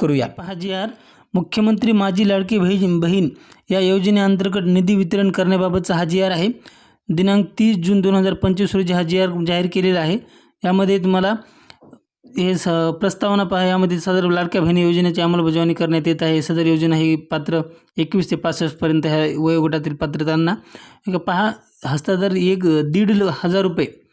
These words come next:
दीड हजार रुपये तुम्हाला भेटणार आहेत, ना की बावीसशे रुपये भेटणार आहेत. दीड हजार रुपयाची तरतूद आहे, तेवढीच भेटणार आहे, त्यापेक्षा निधी वाढून भेटणार नाही.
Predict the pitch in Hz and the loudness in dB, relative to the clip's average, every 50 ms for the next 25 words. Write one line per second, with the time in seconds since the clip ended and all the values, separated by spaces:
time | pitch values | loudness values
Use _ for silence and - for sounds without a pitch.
0 | _ _ _ _ _ _ - 262 - 151 180 208 214 190 180 190 190 196 190 185 | _ _ _ _ _ _ -18 -12 -6 -2 0 0 0 0 0 0 0 0 0 0
1 | 240 208 214 208 - 190 185 185 185 175 147 165 165 165 202 180 170 165 170 170 | 0 -2 -2 0 0 0 0 0 0 0 0 -2 -2 0 0 0 0 0 -2 -2
2 | - 185 170 170 165 - 185 165 170 170 175 170 - - 170 160 160 170 165 151 | 0 0 0 0 0 0 -2 0 0 0 0 0 0 0 0 0 0 0 0 0
3 | 147 139 131 156 147 139 131 131 131 151 170 175 160 160 170 165 165 165 175 170 | 0 -2 0 0 0 0 0 0 0 0 0 0 0 0 0 0 0 -2 -2 -2
4 | 170 196 190 - 185 170 165 180 170 175 165 175 165 165 170 170 151 147 147 143 | 0 -2 -2 -2 -2 -2 -2 -2 -2 -2 0 0 0 0 0 -2 -4 -2 -4 -2
5 | 143 147 147 139 135 143 160 160 160 - - 170 160 160 156 165 160 156 151 160 | -2 0 0 0 0 0 -2 -2 -2 -2 -2 0 0 0 0 0 0 0 0 0
6 | 170 160 143 147 139 139 185 160 170 214 196 156 | 0 0 0 0 -2 -2 -2 -2 0 0 0 0